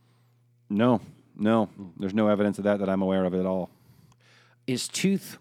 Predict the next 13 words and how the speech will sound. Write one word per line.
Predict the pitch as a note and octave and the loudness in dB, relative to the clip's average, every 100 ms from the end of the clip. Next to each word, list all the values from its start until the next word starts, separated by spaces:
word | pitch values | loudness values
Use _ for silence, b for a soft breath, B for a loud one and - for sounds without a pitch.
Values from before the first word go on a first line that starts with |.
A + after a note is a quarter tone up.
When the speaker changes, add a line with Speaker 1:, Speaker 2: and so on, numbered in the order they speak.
| - | -6
Speaker 2:
whitening | A2+ F3+ A#2 B2 A2+ G#2 | -2 -2 -2 -2 -2 -4
harmful | - B2+ C#3 C#3+ - G#2+ F2+ | -8 -4 -2 -2 -4 -6 -6
in | F#2 A2+ | -6 -4
the | G#2+ | -2
long | G2+ F#2+ G#2 G2+ | -4 -4 -4 -6
term? | D#2+ G2+ D#2 C#2 D#2 _ _ _ _ _ _ b b b b b b b _ - | -10 -12 -12 -14 -20 _ _ _ _ _ _ b b b b b b b _ -14
Speaker 1:
Excessive | - - B2+ - G2+ | -4 2 2 2 -4
tooth | - F#2+ | -2 -4
whitening, | F2 F2+ F2+ F2 | -2 -4 -4 -4
I'd | E2+ | -6
say, | F2+ | -6
is | E2+ E2 | -6 -8
harmful. | E2+ E2 - E2 | -10 -10 -10 -12